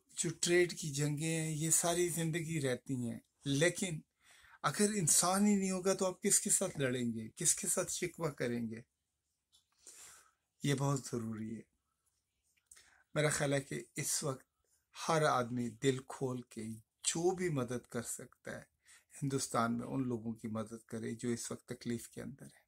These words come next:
ये बुरी का टाइम नहीं है, ना ही ये कहने का कि यार हिंदुस्तान ने ये किया तो अच्छा हो रहा है या बुरा हो रहा है। This is all, all rubbish। I think हमें इस तरह से ना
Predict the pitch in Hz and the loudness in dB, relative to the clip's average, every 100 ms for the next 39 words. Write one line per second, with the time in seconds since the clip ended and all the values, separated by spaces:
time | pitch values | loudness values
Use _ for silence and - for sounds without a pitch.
0 | _ _ _ _ _ - - - - - | _ _ _ _ _ -16 -16 -16 -20 -20
1 | _ _ _ _ _ 156 139 123 135 147 | _ _ _ _ _ -2 0 2 0 0
2 | 143 139 135 131 131 131 131 131 131 - | -2 -2 0 0 -2 -4 -4 -6 -8 -2
3 | 127 139 139 131 131 - 120 120 117 123 | 2 4 2 0 -2 0 2 2 0 -4
4 | 117 123 117 117 120 117 117 120 - 117 | -8 -4 -2 0 -2 -2 -2 -4 -2 0
5 | 117 117 117 113 110 - 113 110 110 107 | 2 2 2 0 -2 -4 -2 0 -2 -4
6 | - 110 - - 120 117 117 113 110 110 | -6 -6 -4 -4 -2 0 -2 -2 -2 -2
7 | 110 104 117 123 117 113 113 127 - - | -4 -4 0 0 0 0 -2 -6 -12 -20
8 | - - _ 143 - 156 135 131 127 - | -20 -20 _ -2 0 4 4 4 0 0
9 | 143 135 117 120 104 110 107 - - _ | 2 4 2 -2 -2 -6 -8 -14 -20 _
10 | - 139 - 135 123 _ - _ _ - | 0 0 -2 -6 -6 _ -20 _ _ -10
11 | - 127 123 127 143 - - 131 131 - | -4 -2 -2 -4 -4 -4 -2 -4 0 0
12 | 123 | 0